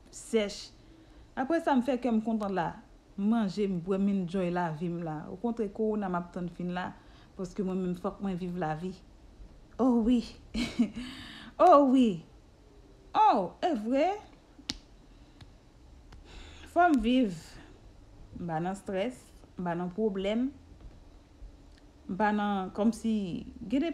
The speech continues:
pwoblèm mwen menm pa la dan yo. Mm, mm, pa gen bagay konsa. Kout pwoblèm nan yo m pa la.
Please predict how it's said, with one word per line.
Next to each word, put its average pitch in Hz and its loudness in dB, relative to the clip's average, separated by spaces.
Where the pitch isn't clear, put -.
pwoblèm 247 0
mwen 226 2
menm 226 0
pa 196 2
la 165 0
dan 160 -4
yo. - -8
Mm, 214 -2
mm, 160 -8
pa 202 0
gen 202 -2
bagay 190 -2
konsa. 170 -6
Kout 240 -4
pwoblèm 208 0
nan 196 -2
yo 202 0
m 202 -2
pa 202 0
la. 170 -2